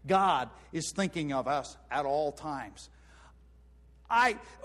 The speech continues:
I, I appreciate people like Susan coming up here and reminding us to pray for our missionaries. And I hope you pray for your pastor because he needs it badly. But you know what? I'm gonna be honest with you.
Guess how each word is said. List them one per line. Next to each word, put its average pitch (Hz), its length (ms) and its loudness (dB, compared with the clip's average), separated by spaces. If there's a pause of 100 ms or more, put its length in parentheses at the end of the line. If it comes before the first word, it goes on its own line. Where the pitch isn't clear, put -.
(120)
I, 269 360 4
I 220 160 4
appreciate 208 840 0
people 196 300 0
like 170 220 2
Susan 185 340 -4
coming 180 200 -4
up 180 180 0
here 185 160 -2
and 160 100 -4
reminding 180 640 0
us 175 180 2
to 170 100 -4
pray 175 240 0
for 170 180 -2
our 151 80 0
missionaries. 139 720 -6 (180)
And 240 120 4
I 277 120 6
hope 269 220 8
you 240 100 4
pray 233 240 4
for 220 160 -2
your 196 140 2
pastor 185 420 -2
because 147 360 0
he 180 320 -4
needs 165 400 -4
it 117 240 -8
badly. 123 520 -2 (1500)
But - 120 -14
you 247 80 0
know 262 120 4
what? 240 500 2
I'm 247 180 2
gonna 190 140 0
be 165 160 -4
honest 170 340 -2
with 160 200 -6
you. 165 180 -2